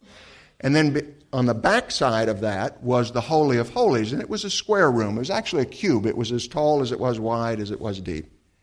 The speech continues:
And these two rooms were separated by a curtain. There was a curtain that hung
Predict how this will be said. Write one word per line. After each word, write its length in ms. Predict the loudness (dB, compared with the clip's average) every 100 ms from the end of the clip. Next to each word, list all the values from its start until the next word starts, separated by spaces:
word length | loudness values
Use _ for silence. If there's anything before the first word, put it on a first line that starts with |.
| _ _ _ _ _ _ 0
And 380 | 4 6 6
these 280 | 4 4 2
two 200 | 0 2
rooms 420 | 4 4 4 2
were 120 | 2 0
separated 560 | 2 2 4 2 2
by 180 | 2 2
a 40 |
curtain. 500 | 2 2 2 2 -2
There 200 | 2 2
was 160 | 4 2
a 60 | -2
curtain 460 | -2 -2 -2 -2
that 160 | -2 -2
hung 480 | -2 -2 0 -4